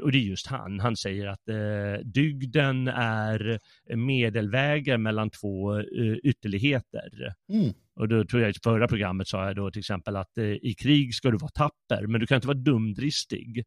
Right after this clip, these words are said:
Speaker 2: Nej, just det.
Speaker 1: Då springer
Speaker 2: Nej.
Speaker 1: du fram och dör.
Speaker 2: Mm.
Speaker 1: Och, eh, du får inte vara feg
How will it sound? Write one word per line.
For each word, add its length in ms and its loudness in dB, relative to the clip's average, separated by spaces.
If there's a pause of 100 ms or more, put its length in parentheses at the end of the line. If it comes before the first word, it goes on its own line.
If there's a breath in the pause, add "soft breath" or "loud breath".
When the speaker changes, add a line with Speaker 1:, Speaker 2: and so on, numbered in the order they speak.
(120)
Speaker 2:
Nej, 160 4
just 180 0
det. 60 -14 (160)
Speaker 1:
Då 100 2
springer 220 0
Speaker 2:
Nej. 60 4
Speaker 1:
du 40 -2
fram 180 0
och 60 -2
dör. 460 -6 (280 soft breath)
Speaker 2:
Mm. 100 -10
Speaker 1:
Och, 280 0
eh, 60 2
du 100 4
får 120 2
inte 100 -2
vara 100 2
feg 460 -2